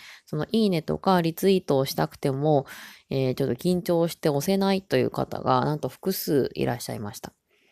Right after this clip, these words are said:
ちょっと私にはその考えがなかったので、すごくびっくりして、「なんで、なんで？」っていうことをちょっといろいろ聞いてみたんですけれども、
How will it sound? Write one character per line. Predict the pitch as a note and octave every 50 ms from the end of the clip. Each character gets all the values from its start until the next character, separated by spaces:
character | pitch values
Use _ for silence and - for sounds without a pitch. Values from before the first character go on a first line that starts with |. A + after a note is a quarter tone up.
| _ _ _ _ _
ち | -
ょ | - - D#3+
っ | D#3
と | - F#3+
私 | - G#3+ G#3 G3+ G3+ G3+ G3
に | G3+ G3+ G3
は | E3+ D#3+
そ | - D#3+ C#3+
の | D3 D3+ D#3 D#3 D#3 D#3 D3+ D3+ D3+ D3+ C#3 - - _ _ _ _ _ _ _ _ _ _ -
考 | - D3 D3 D3 D3 C#3+ D3 D3+
え | C#3
が | B2 A#2+
な | B2+ C3+
か | - C#3 A#2+
っ | -
た | - A2+
の | A2+
で、 | B2
す | - -
ご | - D3+ D3+
く | - C3+
び | C3 B2
っ | - -
く | - C#3
り | C3 A#2+
し | - -
て、 | - B2+ A#2+
「な | C#3 D#3+ E3+
ん | D#3
で、 | C#3+
な | C#3 D3 D3
ん | C#3
で？」 | C3 C3 B2+
っ |
て | - - A2+
い |
う | -
こ | - -
と | -
を | -
ち | -
ょ | A2+
っ |
と | - A#2
い | A2+
ろ | C3 B2
い |
ろ | C#3+ D#3+
聞 | - C#3
い | C#3 -
て | - C3
み | C#3+ D3+
た | - -
ん | - -
で | D#3
す | - -
け | - D3+ D3
れ | - C3
ど | - C#3
も、 | D3 F3 F3+ F3 C#3+ -